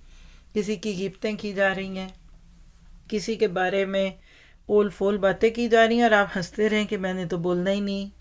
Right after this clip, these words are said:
तो याद रखिए कि दुश्मनों के बोलने से इतना नुकसान नहीं होता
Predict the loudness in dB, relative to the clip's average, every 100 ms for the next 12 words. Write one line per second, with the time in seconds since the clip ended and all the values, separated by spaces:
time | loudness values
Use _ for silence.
0 | -20 -20 -20 -8 -2 2 4 4 0 0
1 | 2 2 2 4 4 2 -2 -4 -4 -4
2 | -2 -2 -2 -2 0 -2 -2 -4 -2 -4
3 | -4 -4 -4 -4 -6 -4 -2 -2 -4 -6
4 | -6 -10